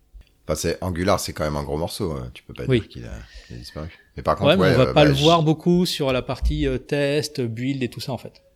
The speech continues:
Speaker 2: C'est en
Speaker 1: Ah oui, d'accord, je vois ce que tu
Speaker 2: Voilà,
Speaker 1: veux dire.
Speaker 2: c'est que tu vas le voir que sur le framework front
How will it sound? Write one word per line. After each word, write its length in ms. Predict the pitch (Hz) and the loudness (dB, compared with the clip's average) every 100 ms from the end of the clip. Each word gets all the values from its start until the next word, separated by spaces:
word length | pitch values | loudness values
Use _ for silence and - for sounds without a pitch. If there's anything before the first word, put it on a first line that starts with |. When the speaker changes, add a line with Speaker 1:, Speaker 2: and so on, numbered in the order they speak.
| _ | _
Speaker 2:
C'est 220 | _ 110 | _ -6
en 360 | 101 101 98 98 | -6 -6 -6 -4
Speaker 1:
Ah 160 | 85 92 | -2 2
oui, 120 | 95 | 2
d'accord, 300 | 87 - 69 | 0 -2 -6
je 80 | - | -8
vois 100 | 76 | -14
ce 60 | - | -10
que 40 | |
tu 40 | |
Speaker 2:
Voilà, 180 | 113 110 | -8 -8
Speaker 1:
veux 60 | 71 | -8
dire. 80 | 76 | -14
Speaker 2:
c'est 160 | - | -16
que 40 | 113 | -12
tu 100 | 113 | -6
vas 60 | |
le 60 | 113 | -4
voir 160 | 120 - | -4 -4
que 100 | 139 | -6
sur 160 | - | -2
le 80 | 127 | -4
framework 340 | 117 113 113 | -4 -6 -6
front 260 | - 156 160 | -6 -6 -6